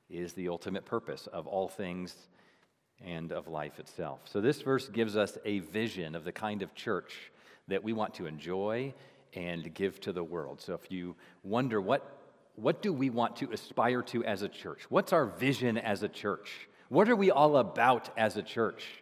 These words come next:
What are we doing here? This is it. We want to receive and extend the welcome of Christ, and we offer this to the world in the power of the Holy Spirit. So we'll just slow down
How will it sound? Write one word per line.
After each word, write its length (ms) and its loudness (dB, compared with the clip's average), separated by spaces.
What 160 10
are 60 6
we 140 4
doing 460 4
here? 340 -4
This 160 0
is 140 -2
it. 240 -14
We 100 4
want 280 2
to 180 0
receive 840 0
and 140 0
extend 720 -6
the 100 -6
welcome 420 0
of 140 -6
Christ, 500 -12
and 160 -6
we 140 -6
offer 420 0
this 380 -6
to 100 -4
the 140 -2
world 580 -4
in 80 -8
the 80 -6
power 320 -2
of 100 -8
the 80 -6
Holy 280 -8
Spirit. 500 -16
So 420 6
we'll 140 4
just 260 0
slow 220 4
down 360 4